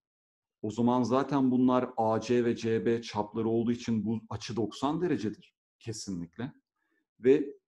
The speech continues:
küçüğün yarıçapına R de, B diyelim, iki B olsun çap. Burası da iki A olsun. Bakın şimdi, dikten dik inecek.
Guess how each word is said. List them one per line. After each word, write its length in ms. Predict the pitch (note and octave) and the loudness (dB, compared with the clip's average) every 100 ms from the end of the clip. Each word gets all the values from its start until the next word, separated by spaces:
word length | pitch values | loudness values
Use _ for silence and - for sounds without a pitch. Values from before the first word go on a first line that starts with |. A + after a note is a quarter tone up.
| _ | _
küçüğün 600 | - A#2 C#3+ C#3+ C#3+ C#3+ | -10 -4 4 4 4 0
yarıçapına 840 | C#3 C#3 C3+ C#3 C3 B2+ C3 C3 - _ _ _ | 4 4 4 -2 -2 0 0 -2 -8 _ _ _
R 480 | G#2 G2 A#2 A#2+ B2 | -18 -2 4 4 4
de, 200 | A#2+ - - | 2 -2 -16
B 440 | G2+ A#2+ B2 A#2+ | -4 2 4 4
diyelim, 420 | G#2 E2 F#2+ B2+ - | 2 -4 -6 -8 -16
iki 240 | - A#2 | -6 -2
B 160 | G2 E2 | 0 -2
olsun 420 | D#2+ D#2+ - G2 | -6 -12 -10 -10
çap. 400 | - B2 - - _ _ _ | -4 -4 -4 -20 _ _ _
Burası 300 | D3 C3+ C3+ | 2 2 2
da 60 | D3+ | -4
iki 280 | D3 - D#3 | -8 -6 -2
A 200 | A#2+ G#2 | 2 2
olsun. 440 | E2+ - - - - | 0 -6 -14 -16 -8
Bakın 280 | D3 A#2+ | -6 -4
şimdi, 420 | G2+ - E2 D#2+ D#2+ _ _ _ - | -6 -6 -10 -12 -16 _ _ _ -20
dikten 480 | F#2 - - C3+ D3 | -20 -10 -2 0 0
dik 140 | D#3 - | -2 2
inecek. 360 | D3+ A#2 B2 | 2 2 -2